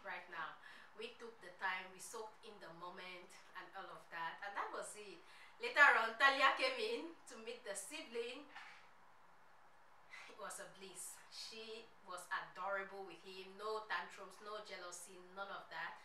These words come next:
So yeah, that was my birth story. If you were expecting something very, very dramatic like Talia's, no. This time around, it was a planned C-section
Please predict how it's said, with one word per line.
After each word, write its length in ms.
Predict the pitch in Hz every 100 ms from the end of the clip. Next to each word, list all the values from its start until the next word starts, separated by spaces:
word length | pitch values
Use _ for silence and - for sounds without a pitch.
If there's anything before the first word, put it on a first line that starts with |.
| - - -
So 80 | 294
yeah, 560 | 285 415 494 453 440
that 240 | 277 302 302
was 160 | 277 -
my 160 | 269 269 262
birth 400 | 302 302 403 - - - -
story. 720 | - 311 311 294 269 240 220 - - -
If 80 | 269 277
you 80 | 381
were 80 |
expecting 480 | 220 220 262 285 320
something 320 | 311 269 269 269
very, 240 | 254 277 285
very 240 | 269 262
dramatic 480 | 233 233 - 277 233
like 160 | 202 -
Talia's, 400 | 233 233 233 226 - 202
no. 320 | 202 202 180 233
This 80 | -
time 160 | 220 -
around, 240 | 180 185
it 160 | 190 190
was 80 | -
a 80 | -
planned 240 | 415 403 202 - - - -
C-section 720 | - 285 - - - 196 170